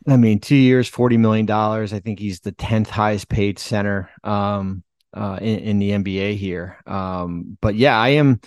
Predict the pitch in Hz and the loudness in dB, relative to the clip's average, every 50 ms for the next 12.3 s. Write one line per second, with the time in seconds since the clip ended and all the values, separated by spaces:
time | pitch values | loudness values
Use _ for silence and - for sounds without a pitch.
0 | - - - _ _ _ _ _ _ _ _ - 113 135 175 196 190 170 151 147 | -18 -20 -20 _ _ _ _ _ _ _ _ -4 0 0 2 4 4 6 6 6
1 | 135 123 127 143 151 180 180 214 220 208 196 302 240 - - 190 214 262 302 - | 6 4 4 4 4 4 4 4 2 0 -2 -6 -8 -4 -2 0 0 0 -2 -4
2 | - - 120 - 120 123 123 123 120 - - 131 131 135 143 151 - - 143 156 | -8 -14 -10 -6 -4 -2 -2 -2 -4 -4 -4 -4 -4 -4 -4 -6 -6 -6 -4 -4
3 | 185 175 101 85 82 80 90 107 110 - 117 135 147 131 135 135 143 143 - - | -2 -2 -2 -2 -4 -6 -8 -8 -8 -8 -6 -6 -4 -4 -4 -4 -4 -6 -8 -6
4 | 143 131 143 147 147 131 127 127 135 139 131 139 175 170 139 - 143 139 123 - | -4 -4 -4 -4 -4 -4 -4 -2 -2 -2 -2 -4 -4 -4 -4 -4 -4 -4 -4 -6
5 | _ - 160 160 156 160 147 - - 147 160 160 - 156 139 127 127 120 113 - | _ -6 -4 -4 -4 -4 -4 -4 -2 -2 -2 -2 -2 -4 -2 -2 -2 -4 -6 -10
6 | - 110 113 113 113 113 110 110 - _ _ - - - 135 131 127 131 127 107 | -12 -10 -8 -8 -8 -8 -8 -10 -12 _ _ -18 -12 -6 -2 -2 0 0 0 -2
7 | 104 - - _ _ _ _ _ - 131 131 131 147 147 151 160 151 143 143 139 | -6 -10 -18 _ _ _ _ _ -8 -4 -2 0 0 2 2 2 2 2 4 4
8 | 135 131 127 127 120 127 127 131 127 127 123 110 - 104 117 - - 127 - - | 4 4 4 4 2 0 0 0 -2 -2 -4 -6 -10 -14 -14 -10 -10 -10 -6 -2
9 | 113 123 123 117 113 - 104 110 101 - 107 117 120 - _ - 123 131 147 156 | 0 0 0 0 0 -2 -4 -6 -6 -6 -4 -6 -6 -6 _ -4 -2 0 2 2
10 | 160 147 139 131 120 110 120 123 123 110 117 98 107 101 - - - - 131 123 | 4 4 4 4 2 2 2 0 0 -2 -4 -8 -8 -10 -12 -10 -6 -2 0 0
11 | 120 117 113 107 110 117 120 95 92 90 76 87 92 107 98 - - 101 101 104 | 0 0 -2 -4 -2 -2 -2 -2 -4 -6 -8 -8 -8 -8 -8 -6 -4 -4 -4 -4
12 | - - - - - | -6 -10 -20 -20 -20